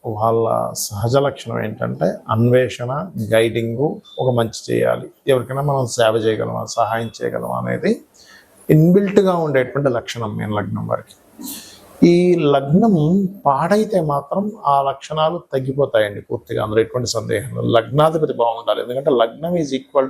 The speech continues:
to జీవుడు. ఈ లగ్నం నుంచి ధనాధిపతి కుజుడవుతాడు, ధనాన్ని నిలబెట్టే కారకుడు బుధుడవుతాడు, గుర్తుపెట్టుకోండి. ధనం నిలబట్టం లేదంటే straight away మీరు బుధ గ్రహాన్ని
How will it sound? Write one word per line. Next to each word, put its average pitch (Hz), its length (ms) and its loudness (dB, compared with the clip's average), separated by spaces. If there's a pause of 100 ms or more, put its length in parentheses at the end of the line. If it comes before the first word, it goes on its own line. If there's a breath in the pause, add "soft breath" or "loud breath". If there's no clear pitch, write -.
to 226 140 2
జీవుడు. 123 400 2 (1400 soft breath)
ఈ 160 60 8
లగ్నం 156 420 4
నుంచి 202 200 4 (120)
ధనాధిపతి 175 1120 0 (420)
కుజుడవుతాడు, 131 840 2
ధనాన్ని 139 440 2
నిలబెట్టే 123 500 0
కారకుడు 110 440 -2
బుధుడవుతాడు, 110 580 -8
గుర్తుపెట్టుకోండి. - 680 -8 (300)
ధనం 147 240 4
నిలబట్టం 156 480 4
లేదంటే 151 300 4
straight 135 560 2
away 170 140 2
మీరు 196 160 4
బుధ 143 180 2
గ్రహాన్ని 147 460 -2